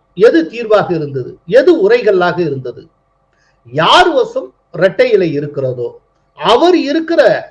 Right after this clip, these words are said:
இடம்தான் உண்மையான அண்ணா தி மு க. இப்படித்தான். அதுபோல மாம்பழ சின்னம் யார் வசம்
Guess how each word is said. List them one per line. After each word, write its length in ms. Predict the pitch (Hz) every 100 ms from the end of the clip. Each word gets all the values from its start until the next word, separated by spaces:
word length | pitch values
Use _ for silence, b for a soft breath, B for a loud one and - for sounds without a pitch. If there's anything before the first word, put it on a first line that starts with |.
| _ 151
இடம்தான் 580 | 170 208 170 151 156 156 -
உண்மையான 460 | 226 339 330 214 196
அண்ணா 260 | 294 165 156
தி 160 | -
மு 120 | 123 120
க. 120 | - - _ _
இப்படித்தான். 480 | 196 185 165 - - _ _ _ _ 147
அதுபோல 460 | 220 311 302 269 160 - - _ _ 131
மாம்பழ 480 | 131 180 302 392 381 330
சின்னம் 340 | - 202 247 370 _ _ 147
யார் 360 | 151 233 294
வசம் 340 | 269 - 202